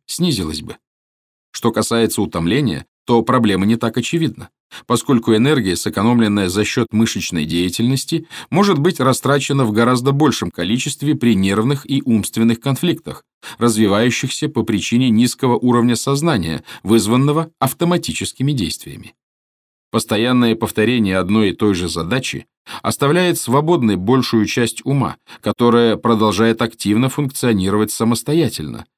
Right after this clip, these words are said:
в то время как человек работает. И это вызывает крайнюю несогласованность, между мыслью и действием. Как мы указывали ранее,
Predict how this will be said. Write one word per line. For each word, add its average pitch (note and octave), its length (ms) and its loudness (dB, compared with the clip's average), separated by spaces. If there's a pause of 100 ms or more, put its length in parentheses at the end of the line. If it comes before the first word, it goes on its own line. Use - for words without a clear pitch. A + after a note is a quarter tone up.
(180)
в - 80 -18
то C3+ 80 4
время A#2 320 2
как G#2 220 -2
человек G2+ 520 0
работает. - 800 -4 (520)
И - 60 -2
это A#2+ 220 0
вызывает A2+ 540 4
крайнюю A2+ 480 2
несогласованность, C3 1040 -2 (220)
между G#2+ 340 2
мыслью A2 460 2
и B2+ 140 -2
действием. - 640 -4 (800)
Как F#3 200 0
мы F3+ 140 6
указывали D#3 480 2
ранее, C3+ 360 2